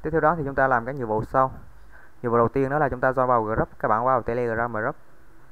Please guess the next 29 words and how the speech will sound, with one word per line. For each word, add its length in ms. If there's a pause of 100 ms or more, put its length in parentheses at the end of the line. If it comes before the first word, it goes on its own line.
(1200)
Chúng 100
ta 60
tiến 100
hành 120
join. 220 (1120)
Sau 140
khi 140
join 180
xong 360
thì 160
các 100
bạn 160
quay 100
trở 180
lại 140
bot. 220 (1500)
Chúng 80
ta 100
làm 160
nhiệm 80
vụ 120
tiếp 140
theo 300
đó 80
là 100
join 140
vào 120
kênh 140
channel, 300